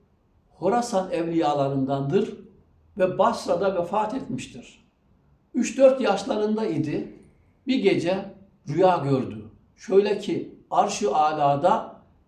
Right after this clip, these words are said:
secdeye kapanmış Rabbine yalvarıyordu. Rüyasını dayısına anlattı. Dayısı, "Sakın bunu kimseye söyleme." diye tembih etti. Evliya bir zattı dayısı.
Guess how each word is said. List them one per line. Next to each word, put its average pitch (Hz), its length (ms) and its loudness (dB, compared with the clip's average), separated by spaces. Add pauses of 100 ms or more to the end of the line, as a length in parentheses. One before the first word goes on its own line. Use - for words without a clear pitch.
(100)
secdeye 165 720 -4
kapanmış 151 920 -6 (460)
Rabbine 165 380 -2
yalvarıyordu. 123 680 -4 (720)
Rüyasını 180 680 0
dayısına 175 500 0
anlattı. 202 880 2 (300)
Dayısı, 170 540 -2
"Sakın 196 400 -2
bunu 180 200 -6
kimseye 190 420 -2
söyleme." 160 560 -2
diye 165 420 -4
tembih 208 320 -4
etti. 135 420 -12 (680)
Evliya 240 460 2
bir 226 60 -4
zattı 214 480 0
dayısı. 156 540 -2